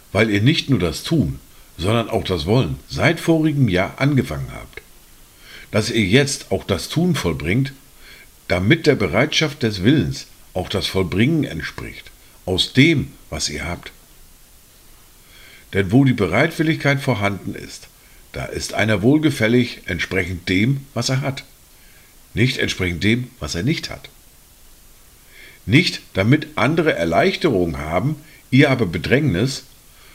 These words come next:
sondern des Ausgleichs wegen. In der jetzigen Zeit soll euer Überfluss ihrem Mangel abhelfen.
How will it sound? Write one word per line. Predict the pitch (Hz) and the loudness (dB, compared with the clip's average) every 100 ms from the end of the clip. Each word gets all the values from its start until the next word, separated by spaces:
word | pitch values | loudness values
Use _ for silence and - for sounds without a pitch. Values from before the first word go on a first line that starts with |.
| - - | -20 -2
sondern | 113 131 127 | 2 2 2
des | 110 - - | 0 -2 0
Ausgleichs | - 247 254 - 98 92 90 - 78 | 2 4 2 0 2 2 2 -2 0
wegen. | 92 80 67 - - - - | 0 0 -6 -12 -20 -20 -10
In | 90 | -6
der | 85 76 | -4 0
jetzigen | 104 135 143 139 135 131 | 0 0 0 2 2 0
Zeit | 98 107 107 - - | 2 2 0 -10 -14
soll | - 104 - 120 | -2 -2 0 2
euer | 135 151 | 4 4
Überfluss | 139 165 143 - 139 127 - - - | 2 2 2 2 -6 -10 -12 -16 0
ihrem | 139 185 196 139 | 0 2 0 0
Mangel | 110 127 123 - | 0 -2 -4 -6
abhelfen. | - - 73 62 - | -8 -6 -10 -10 -14